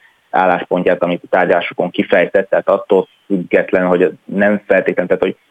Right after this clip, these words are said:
van egyfajta visszafogott óvatosság a másik féllel szemben, nem biztos, hogy ez a tárgyalások kimenetére is kihat. Ettől függetlenül természetesen bármi történhet, tehát hogy nyilvánvalóan ez a kérdés akkor lesz lezárva, hogyha a ratifikáció megtörténik, vagy éppenséggel elutasításra kerül,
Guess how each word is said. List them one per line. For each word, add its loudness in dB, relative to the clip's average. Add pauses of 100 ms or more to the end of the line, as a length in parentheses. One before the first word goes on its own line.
van 0
egyfajta 0
visszafogott 0
óvatosság 2
a 2
másik 0
féllel 2
szemben, 2
nem 2
biztos, -4
hogy 2
ez 2
a 2
tárgyalások 0
kimenetére 2
is -2
kihat. 0 (220)
Ettől 0
függetlenül 2
természetesen -2
bármi 0
történhet, -2
tehát -2
hogy -4
nyilvánvalóan 2
ez -6
a -6
kérdés 0
akkor 0
lesz -2
lezárva, 2
hogyha 0 (280)
a 0
ratifikáció 0
megtörténik, 0
vagy 0
éppenséggel 0
elutasításra 0
kerül, 2